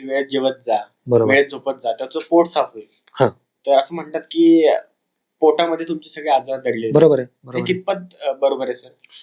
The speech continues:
Speaker 2: शंभर टक्के बरोबर आहे. शरीरामध्ये सगळ्यात मोठी जी सिस्टम आहे, डायजेस्ट सिस्टम आहे आपली,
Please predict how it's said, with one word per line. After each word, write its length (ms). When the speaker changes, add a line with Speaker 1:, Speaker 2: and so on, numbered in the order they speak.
Speaker 2:
शंभर 300
टक्के 260
बरोबर 300
आहे. 80
शरीरामध्ये 580
सगळ्यात 360
मोठी 220
जी 100
सिस्टम 360
आहे, 200
डायजेस्ट 360
सिस्टम 260
आहे 80
आपली, 280